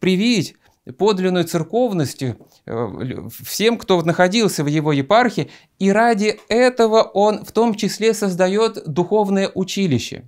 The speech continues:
В Ростове действительно было прекрасное духовное училище, пожалуй, первое среди епархиальных училищ Русской Православной Церкви.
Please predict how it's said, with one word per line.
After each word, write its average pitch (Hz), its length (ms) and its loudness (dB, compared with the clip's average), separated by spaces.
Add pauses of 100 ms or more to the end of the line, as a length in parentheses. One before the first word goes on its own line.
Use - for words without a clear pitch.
В 160 80 -2
Ростове 214 400 0
действительно 202 680 -2
было 185 260 2
прекрасное 202 600 2
духовное 175 460 0
училище, 196 680 -4 (300)
пожалуй, 185 420 2
первое 226 440 4
среди 185 320 0
епархиальных 175 920 0 (240)
училищ 160 720 -2
Русской 151 360 -2
Православной 147 560 0
Церкви. 214 560 -4